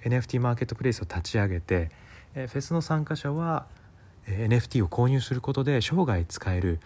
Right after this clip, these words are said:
コーチェラパスからアート、フォトブック、デジタルコレクティブルズなどあらゆる権利を得ることができます。エヌエフティーの中には、えー、表示価格で販売できるのと、一定期間内に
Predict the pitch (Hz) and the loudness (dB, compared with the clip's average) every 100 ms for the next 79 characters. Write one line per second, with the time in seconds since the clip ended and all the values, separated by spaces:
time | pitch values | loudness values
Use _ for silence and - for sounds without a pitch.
0 | - - - 117 123 - 107 101 95 85 | -12 -16 -2 2 2 2 0 0 -2 -4
1 | - 85 87 82 - - - - 104 90 | -4 -2 0 0 -4 -14 -14 -2 0 0
2 | - - - - 117 95 92 85 - - | -2 -10 -10 -8 -2 0 0 -4 -8 -10
3 | - - - - - 101 110 127 123 120 | -10 -14 -20 -8 2 2 2 0 0 0
4 | 117 101 104 90 87 85 92 110 101 - | -2 -2 -2 -2 -2 -2 0 0 -2 -8
5 | - - 127 156 160 143 147 - 107 - | -10 -2 0 2 2 2 0 0 -4 -2
6 | 101 95 117 135 98 92 101 113 92 85 | -4 -2 0 0 0 -2 -2 0 0 -2
7 | 90 80 - - - - - - - - | -4 -6 -8 -12 -20 -20 -20 -20 -20 -20
8 | - - 143 165 156 170 151 127 117 107 | -12 0 4 4 2 0 2 2 2 0
9 | 110 135 120 - - - 113 95 87 87 | 2 2 0 -4 -16 -4 0 2 0 -2
10 | 92 - - - - 147 139 - 127 110 | -4 -8 -10 -8 2 2 2 0 -2 0
11 | 143 107 101 95 90 87 95 87 90 - | 0 0 0 2 2 0 -2 -4 -4 -2
12 | 175 160 - - - 135 - 160 156 - | 0 0 -6 -20 -6 -6 -2 -2 -2 -2
13 | 165 147 123 143 | 0 0 0 0